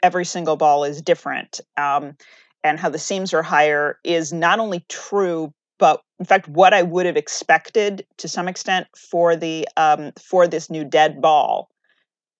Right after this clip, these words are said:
with the humidor. Uh, I actually did some, uh, I don't know if we talked about this last time. I, I built a couple D I Y humidors last season.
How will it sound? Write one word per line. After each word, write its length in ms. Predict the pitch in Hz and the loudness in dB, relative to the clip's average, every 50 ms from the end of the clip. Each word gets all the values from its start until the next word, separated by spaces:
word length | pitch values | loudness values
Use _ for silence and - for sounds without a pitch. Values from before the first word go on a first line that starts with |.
| _ _ _ | _ _ _
with 200 | - 170 160 - | -4 -4 -4 -4
the 60 | 175 | -4
humidor. 520 | 160 - 175 156 143 135 - 73 - - _ _ _ _ _ | -6 -8 -6 -6 -6 -6 -6 -6 -6 -8 _ _ _ _ _
Uh, 160 | - 151 147 - | 2 4 4 4
I 140 | - 151 156 | 4 4 4
actually 300 | 165 175 - - 156 175 | 4 2 0 -4 -10 -6
did 240 | 156 175 160 160 151 | -2 0 0 -2 -2
some, 440 | - - - - 170 151 147 147 139 - | -6 -12 -10 -8 -8 -8 -8 -10 -10 -10
uh, 360 | - 151 147 143 143 139 135 - | -8 -6 -4 -2 -2 -4 -4 -4
I 100 | - 165 | -4 -6
don't 120 | 185 226 | -6 -6
know 40 | - | -8
if 60 | 294 | -12
we 80 | - 285 | -12 -12
talked 240 | - - 214 202 - | -8 -6 -6 -6 -6
about 220 | 196 175 151 147 | -8 -10 -10 -10
this 160 | - 143 - | -12 -12 -12
last 160 | 143 139 139 - | -10 -12 -12 -14
time. 160 | - 131 - | -16 -10 -4
I, 180 | - 170 160 - - | -2 -2 -2 -2 0
I 320 | - 156 160 160 160 156 - - - - - - _ _ | 2 2 2 2 0 -2 -6 -14 -20 -20 -20 -20 _ _
built 240 | 156 151 202 220 - | 2 2 2 2 2
a 60 | 202 | -2
couple 260 | - - 202 - 185 170 | -2 -2 -2 0 -2 -4
D 240 | 143 127 180 175 | -4 -4 0 2
I 140 | 185 180 175 | 2 4 4
Y 240 | 165 160 151 160 170 | 4 4 4 4 4
humidors 560 | 165 - - 165 165 170 175 180 180 180 - | 2 -2 -8 -8 -8 -4 -4 -4 -4 -4 -4
last 300 | 165 156 160 170 - - | -4 -2 -2 -2 -4 -8
season. 420 | - 151 156 - - 214 220 233 | -10 -10 -10 -10 -10 -10 -12 -12